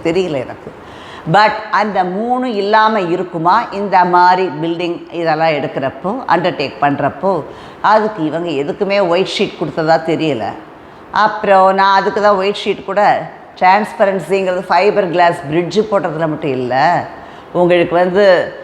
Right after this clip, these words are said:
ஆ, அந்த கிளாஸ் மாதிரி டிரான்ஸ்பரன்சி இருக்கணும், ஒவ்வொரு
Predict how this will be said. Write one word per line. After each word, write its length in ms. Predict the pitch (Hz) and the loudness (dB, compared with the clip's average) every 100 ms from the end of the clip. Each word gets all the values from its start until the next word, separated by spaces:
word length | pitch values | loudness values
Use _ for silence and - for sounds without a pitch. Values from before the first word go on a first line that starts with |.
| - - | -18 -4
ஆ, 180 | 151 151 | 2 4
அந்த 320 | 151 151 160 | 4 2 2
கிளாஸ் 580 | 143 170 190 226 220 - | 2 2 4 4 2 -4
மாதிரி 460 | 170 202 214 240 202 | 0 2 2 -2 -4
டிரான்ஸ்பரன்சி 720 | - 185 196 - 208 180 151 156 | -4 -4 -4 -6 -6 -4 -4 -6
இருக்கணும், 640 | 156 - 143 131 143 135 110 - | -8 -6 -6 -4 -4 -4 -6 -2
ஒவ்வொரு 760 | 170 180 165 185 175 160 151 | 0 0 2 2 4 2 0